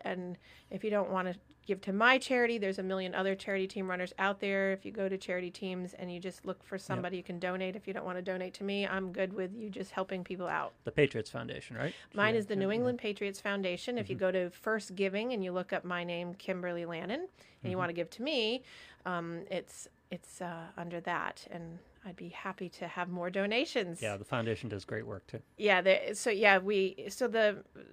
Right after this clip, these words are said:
Speaker 1: as a really brief thing, so that people, you know, I know a lot of people say, "Oh, I don't like, you know, the Patriots Foundation. They already have a lot of money."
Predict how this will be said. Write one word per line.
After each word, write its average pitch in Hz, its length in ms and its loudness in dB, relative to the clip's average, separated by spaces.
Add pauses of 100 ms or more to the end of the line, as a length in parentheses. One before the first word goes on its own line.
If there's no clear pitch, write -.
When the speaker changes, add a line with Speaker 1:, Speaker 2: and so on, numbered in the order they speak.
(140)
Speaker 1:
as 233 140 4
a 214 120 2
really 202 260 4
brief 190 260 2
thing, 180 240 0
so - 100 -4
that 180 140 0
people, 180 480 -2
you 214 100 -4
know, 185 240 0
I 180 140 2
know 185 120 0
a 180 40 2
lot 175 120 4
of 180 80 -2
people 175 200 -6
say, 185 100 -6
"Oh, 269 160 6
I 320 140 10
don't 269 160 6
like, 214 260 4
you 190 140 -4
know, 165 260 -2
the 185 100 -12
Patriots 196 460 -2
Foundation. 175 720 -2
They 190 120 4
already 196 180 2
have 185 140 -2
a 202 40 -4
lot 180 160 2
of 180 60 -2
money." 180 300 -4